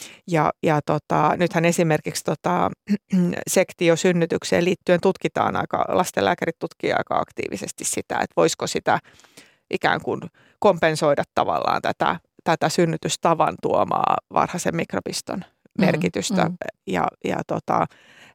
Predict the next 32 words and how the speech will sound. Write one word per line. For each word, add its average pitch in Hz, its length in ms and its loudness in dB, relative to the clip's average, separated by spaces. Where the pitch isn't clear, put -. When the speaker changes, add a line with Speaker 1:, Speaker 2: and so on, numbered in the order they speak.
Speaker 1:
eli, 175 240 4
eli 180 160 4
missä, - 420 4
haluan 190 280 4
korostaa, 170 440 2
että 196 120 -2
missään 185 320 2
nimessä 156 280 0
kyse 156 260 2
ei 147 160 4
ole - 80 -2
mistään 156 360 -2
fataalista 151 540 2
asioista, - 500 0
ja - 80 4
yksi - 280 0
tekijä, 151 500 0
olkoon 170 320 0
se 165 100 -2
sit - 200 -8
synnytystapa 156 640 -2
tai 180 180 -4
mikä 180 220 -2
tahansa, 165 340 0
niin 139 160 0
ei 165 100 4
niin 160 180 -2
kuin, - 180 -4
ei 156 240 4
aiheuta 160 440 2
yhtään 151 420 -2
mitään. - 380 -2